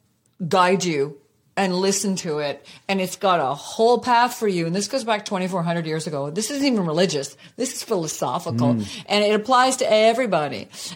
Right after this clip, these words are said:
Speaker 1: And so what's really cool about it is, and again, it freaks me out, it can't fail you. It didn't fail you.
Speaker 2: It can't.
Speaker 1: You visualized who you
Speaker 2: Yeah.
Speaker 1: were. You spent those first five years working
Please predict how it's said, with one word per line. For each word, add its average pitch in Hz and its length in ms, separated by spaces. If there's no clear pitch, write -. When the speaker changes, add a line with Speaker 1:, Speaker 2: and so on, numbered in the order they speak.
Speaker 1:
And 214 160
so 220 360
what's 233 280
really 269 200
cool 285 260
about 196 320
it 160 220
is, 151 360
and 170 140
again, 160 280
it 131 120
freaks - 260
me 151 120
out, 131 360
it - 380
can't 185 300
fail 196 240
you. 127 240
It 110 140
didn't 240 200
fail 254 180
you. 233 360
Speaker 2:
It 113 160
can't. - 60
Speaker 1:
You 240 160
visualized 262 560
who 269 80
you 269 140
Speaker 2:
Yeah. 247 60
Speaker 1:
were. 214 280
You 214 120
spent 226 240
those 220 180
first 262 300
five 240 280
years 220 460
working 220 580